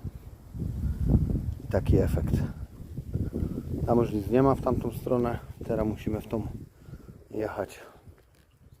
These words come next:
No, musimy tu przyjechać. Krótko, piłka. Dobra. Ja się zawijam, bo jest cholernie ciepło. Zgrzałem się przy tej robocie.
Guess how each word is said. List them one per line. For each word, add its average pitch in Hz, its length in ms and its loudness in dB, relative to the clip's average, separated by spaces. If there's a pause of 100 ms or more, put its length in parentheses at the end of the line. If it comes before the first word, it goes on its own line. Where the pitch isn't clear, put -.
(1500)
No, 208 200 -4
musimy 202 380 -2
tu - 80 -12
przyjechać. 175 520 0
Krótko, 120 380 -6
piłka. 110 420 -2 (2500)
Dobra. 120 340 6 (1300)
Ja 120 160 6
się 123 160 2
zawijam, 110 540 6
bo 95 100 0
jest 95 240 -2
cholernie 107 720 2
ciepło. 107 480 -4 (1200)
Zgrzałem 98 500 4
się - 140 -4
przy - 160 -12
tej 104 160 0
robocie. 98 480 0